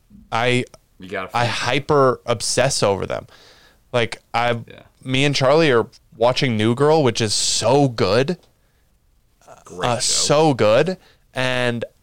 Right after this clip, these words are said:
Speaker 2: Schmidt's the man.
Speaker 1: yeah, <laughs> Schmidt's hilarious. Um, I love Nick though. Um, but it is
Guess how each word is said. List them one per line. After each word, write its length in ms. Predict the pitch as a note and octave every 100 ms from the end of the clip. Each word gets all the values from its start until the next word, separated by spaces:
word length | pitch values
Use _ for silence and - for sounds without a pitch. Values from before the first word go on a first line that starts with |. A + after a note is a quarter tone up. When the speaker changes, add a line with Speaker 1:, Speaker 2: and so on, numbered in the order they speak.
| _ _ _ _
Speaker 2:
Schmidt's 420 | - - G2 -
the 80 | G#2+
man. 140 | F2
Speaker 1:
yeah, 200 | B2+ A2 - - _
<laughs> 220 | _ _
Schmidt's 440 | - - C#3+ -
hilarious. 500 | - G#2 G2 E2+ - - - - _ -
Um, 260 | A2+ G#2 A2+
I 120 | A2+
love 240 | A2+ G2+
Nick 260 | F#2+ F2+ -
though. 220 | C2 - - _ _
Um, 500 | - B2 A#2+ G2+ - -
but 340 | C3+ B2+ - _ _ -
it 240 | E3 E3
is 600 | D3+ C#3+ C3+ A2+ - -